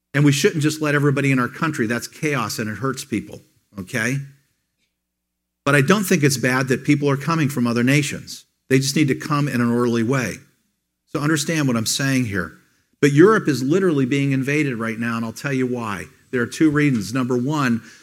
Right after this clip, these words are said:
these European nations that are being inv-, invaded have persecuted the Jews and have stood against Israel almost their entire modern existence.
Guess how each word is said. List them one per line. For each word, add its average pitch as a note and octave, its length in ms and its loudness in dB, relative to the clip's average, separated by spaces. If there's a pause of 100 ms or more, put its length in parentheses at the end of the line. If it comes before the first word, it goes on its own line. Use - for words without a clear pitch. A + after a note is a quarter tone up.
(220)
these D3+ 240 6
European D#3+ 460 2
nations C#3+ 340 2
that B2 80 -2
are B2 60 2
being B2+ 220 2
inv-, A#2+ 280 -2
invaded A#2+ 600 2 (260)
have B2+ 180 0
persecuted D3+ 640 4
the B2+ 80 4
Jews B2 440 4
and A#2 80 2
have G#2+ 80 -2
stood C3+ 240 0
against B2 320 -2
Israel A2 480 -2 (180)
almost A#2 260 0
their A#2+ 140 0
entire A#2 500 0
modern G#2+ 400 -4
existence. G2 600 -8